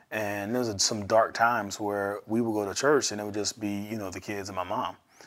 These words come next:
My father, uh, went and got helped. And when he came back,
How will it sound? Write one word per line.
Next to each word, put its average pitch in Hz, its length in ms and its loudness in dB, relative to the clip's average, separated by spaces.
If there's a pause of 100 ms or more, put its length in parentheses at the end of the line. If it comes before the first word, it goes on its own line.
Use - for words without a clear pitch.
(280)
My 107 220 6
father, 107 720 6 (340)
uh, 98 380 8
went 98 160 -4
and 107 100 -6
got 95 160 4
helped. 131 320 4 (600)
And 98 580 -6
when 104 120 0
he 113 80 2
came 104 320 -4
back, 110 320 8